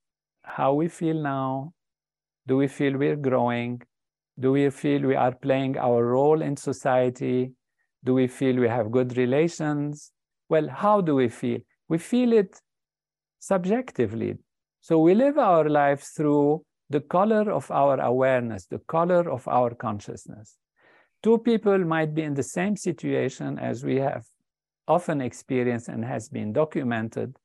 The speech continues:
One will be extremely happy and satisfied and finds it as, even if it's challenging, finds it as a potential to grow, potential to change, looks at it from the best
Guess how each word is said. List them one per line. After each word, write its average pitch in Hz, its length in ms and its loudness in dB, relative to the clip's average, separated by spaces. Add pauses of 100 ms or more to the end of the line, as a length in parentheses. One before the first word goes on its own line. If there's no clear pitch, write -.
(500)
One 170 340 -2
will 196 160 2
be 165 220 0
extremely 156 580 -4
happy 135 560 -4
and 123 160 -6
satisfied 120 920 0
and 113 180 -8
finds 139 380 -2
it 127 180 -4
as, 120 460 -2
even 156 260 -4
if 127 160 -8
it's - 180 -10
challenging, 127 760 -2 (560)
finds 156 300 0
it 143 140 0
as 127 220 -2
a 135 80 0
potential 143 720 -2
to 135 160 -4
grow, 139 640 2
potential 120 520 -6
to 110 160 -10
change, 147 680 -4 (340)
looks 156 300 0
at 139 220 0
it 131 140 -2
from 123 520 -4 (200)
the 120 120 -4
best 143 400 -2